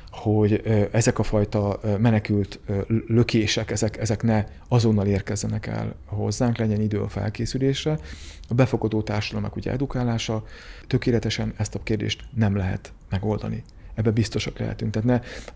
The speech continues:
vannak olyan problémák, amelyek, amelyek, ö, amelyekkel kapcsolatban nem szabad, ö, a tökéletesség illúzióját, ö, ápolnunk magunkban, mert annál nagyobb lesz a, a csalódás, és a csalódást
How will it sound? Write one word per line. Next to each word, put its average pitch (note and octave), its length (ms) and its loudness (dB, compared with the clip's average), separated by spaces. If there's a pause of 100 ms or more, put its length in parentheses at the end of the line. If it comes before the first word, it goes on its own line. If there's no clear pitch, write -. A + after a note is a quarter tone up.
(140)
vannak C3 380 6
olyan G#2+ 160 2
problémák, A2 540 4
amelyek, A2 360 -2 (400)
amelyek, G#2 440 2
ö, G#2+ 300 2 (180)
amelyekkel A#2 360 2
kapcsolatban A2+ 440 2
nem A#2 140 6
szabad, G#2 440 0 (240)
ö, G#2+ 220 0
a A2 100 -6
tökéletesség G#2+ 640 -4
illúzióját, A1+ 920 -6 (180)
ö, G#2 120 -4
ápolnunk G#2+ 480 0
magunkban, B2+ 360 2
mert A#2 140 0
annál A2 240 4
nagyobb G2+ 260 -2
lesz G#2+ 240 -4
a, A2 140 -6 (500)
a - 80 -6
csalódás, C3+ 480 6
és A#2 120 2
a G#2+ 40 2
csalódást A2+ 680 4